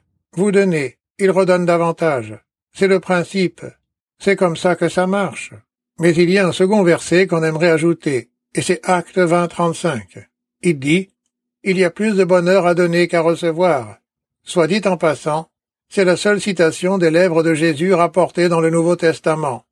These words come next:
hors des quatre évangiles, à moins d'y inclure ces affirmations glorieuses où Christ parle dans le livre de l'Apocalypse.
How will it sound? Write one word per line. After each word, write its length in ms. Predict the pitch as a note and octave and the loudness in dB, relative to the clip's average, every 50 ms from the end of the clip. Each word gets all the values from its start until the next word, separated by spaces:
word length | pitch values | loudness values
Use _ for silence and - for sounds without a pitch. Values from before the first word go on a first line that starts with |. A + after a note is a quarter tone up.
| _ _ _ _ _ _ - | _ _ _ _ _ _ 0
hors 220 | F#3+ G3+ G3 F3+ | 2 2 2 2
des 160 | E3 E3 D#3+ | 2 0 0
quatre 500 | D#3+ - F3+ F3 F3 E3 - - D#3+ - - | 0 0 0 0 0 0 -2 -4 -6 -4 -2
évangiles, 680 | - E3+ E3 E3 E3 D#3+ C#3+ F3 F#3 E3 C3 A2 G#2 - _ _ _ _ _ _ _ _ _ _ | -2 -2 0 0 0 0 0 0 0 0 0 -4 -8 -14 _ _ _ _ _ _ _ _ _ _
à 120 | - D#3+ E3 | -4 -2 0
moins 240 | E3 F3 G3 G#3 | 0 0 0 0
d'y 120 | F#3+ E3 D#3+ | 0 0 0
inclure 460 | D#3+ D#3+ D#3 - F#3 G3 G3+ G3 F3+ | 0 -2 -4 -6 -4 -2 -2 0 0
ces 160 | - E3+ D3+ | 0 0 0
affirmations 680 | E3 E3 - F#3 F3+ F3 E3+ E3 C#3+ - - F#3 F3+ D#3+ | 0 0 2 0 0 0 0 -2 -2 -2 -2 -2 0 0
glorieuses 680 | D3 D#3+ D#3+ D3 D3+ D#3+ F3 F#3 F3+ E3 C3 B2+ A2+ A#2 _ _ _ | 0 0 0 2 2 2 2 2 2 0 -2 -4 -10 -12 _ _ _
où 120 | - F3 D#3+ | -4 -4 -4
Christ 460 | - - F#3+ F#3+ F#3 - - - D#3+ | -2 0 0 0 0 0 0 0 -2
parle 420 | D#3 - E3+ E3 D#3+ D#3 D3 C#3+ | 0 0 0 2 2 0 0 -2
dans 120 | C#3 D#3 E3 | -2 0 0
le 100 | E3 E3+ | 0 2
livre 340 | E3 E3+ F3 F3 D#3 D#3 E3 | 2 2 2 2 2 2 2
de 80 | E3 | 2
l'Apocalypse. 840 | E3 E3 E3 - E3+ E3 D#3+ - D#3+ D#3+ E3 F3 D#3+ - - - - | 4 2 2 2 0 0 2 2 0 0 0 0 -2 -4 -10 -16 -18